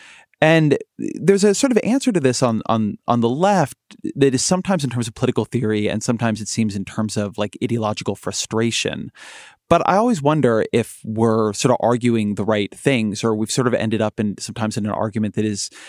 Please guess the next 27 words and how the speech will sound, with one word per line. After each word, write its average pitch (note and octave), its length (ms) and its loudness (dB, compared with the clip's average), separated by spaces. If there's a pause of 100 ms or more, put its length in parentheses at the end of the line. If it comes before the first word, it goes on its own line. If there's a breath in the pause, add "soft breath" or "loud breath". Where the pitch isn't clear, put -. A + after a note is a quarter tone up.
(180 loud breath)
often C3 300 0
seems D3+ 320 0
to - 80 -4
be G#2+ 100 0
about G2+ 300 -2
ideology, G2+ 480 -2
but G2 120 -4
is G#2+ 100 -6
actually A2 420 -2
about, G2 420 -4
you A2 160 -4
know, F#2+ 340 -2 (360 loud breath)
different C3+ 320 2
people's A2+ 360 -2
perceptions G2+ 760 -2
of G2+ 160 -6
what G#2+ 140 0
is G#2 140 -4
politically G2+ 420 -6
possible G#2+ 600 -2
and G2 120 -2
how A2+ 160 -2
much G#2+ 180 -4
that A2 180 -4
should G2+ 460 -4 (320 loud breath)
narrow G#2 800 0
the, G2 360 -2